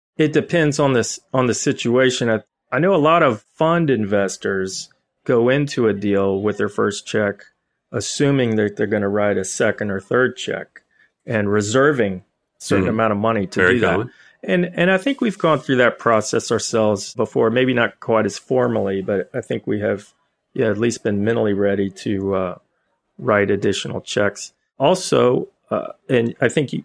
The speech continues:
Speaker 1: you know this at Florida Funders, sometimes you know you're not gonna be able to write that check because it's, the company's gonna need so much more capital. It's gonna
Speaker 2: Mm-hmm.
Speaker 1: kind of exit your kind of spectrum that you're,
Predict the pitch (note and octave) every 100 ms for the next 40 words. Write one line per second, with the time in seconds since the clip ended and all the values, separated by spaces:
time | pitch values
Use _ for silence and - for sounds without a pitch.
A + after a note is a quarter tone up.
0 | - C3+ B2+ B2+ B2+ A#2+ - - C#3+ B2+
1 | A2+ - D3+ C#3 G2 D3+ D#3 - C#3+ B2+
2 | A2 B2+ A#2+ A#2+ A#2+ A#2 A2+ A2 _ _
3 | _ _ _ A2+ C3+ F3 D#3 A#2 A2+ A#2+
4 | A#2 A2+ G#2+ F#3+ - - - - - -
5 | _ - A#2+ - C3+ A2+ - - B2 -
6 | D3 B2+ A2+ B2 A#2 B2+ C3 B2 A#2 -
7 | C#3+ B2 A2 B2 A#2 - C#3 D#3 A2+ G#2
8 | G2+ G#2 A2 G#2+ A#2+ A2+ A2+ C#3 _ B2+
9 | A2+ B2 A#2 A#2 G#2+ G2+ G2+ _ - G#2
10 | - - B2+ - C3 G#2+ G#2 G#2 - G#2
11 | G2